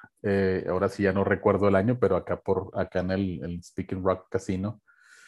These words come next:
también me vo-, me volvió a tocar verlas,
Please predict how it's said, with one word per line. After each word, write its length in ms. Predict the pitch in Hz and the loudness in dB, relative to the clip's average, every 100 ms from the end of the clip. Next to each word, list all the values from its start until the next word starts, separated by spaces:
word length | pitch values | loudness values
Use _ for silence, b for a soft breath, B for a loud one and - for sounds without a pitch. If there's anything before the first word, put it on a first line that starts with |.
| b b _ | b b _
también 300 | 92 90 90 | -10 -6 -4
me 80 | 92 | -2
vo-, 220 | 92 - | -2 -4
me 100 | 95 | -4
volvió 300 | 87 85 90 | -4 -4 -4
a 80 | 87 | -4
tocar 320 | - 95 92 | 0 2 4
verlas, 680 | 95 92 92 - - - | 2 2 0 -2 -12 -12